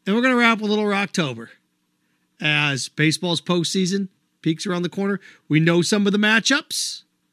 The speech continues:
almost all of them, I think. So now what? What, <laughs> what do we think's gonna happen?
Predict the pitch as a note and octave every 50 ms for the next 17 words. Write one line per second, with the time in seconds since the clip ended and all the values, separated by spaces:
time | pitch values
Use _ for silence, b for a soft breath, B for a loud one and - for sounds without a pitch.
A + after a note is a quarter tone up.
0 | _ _ - F3+ D3+ C3 - C#3+ D3+ F#3+ F#3+ C#3 A#2+ A#2 G#2+ G#2 F#3+ F#3+ F3+ D#3+
1 | D3+ - - _ _ _ _ _ _ _ - - D#3 E3 G3+ A3+ A3+ A3 F#3+ D3
2 | A#2+ A2 - - _ _ _ _ _ - - - - F3+ F3 F#3 C4 - - -
3 | - - - G3+ G#3 F3 A3+ C4 C4 B3 G#3 F#3+ A#3 A#3 A3+ A3+ C#4 F4+ F4 -
4 | F#3+ C#3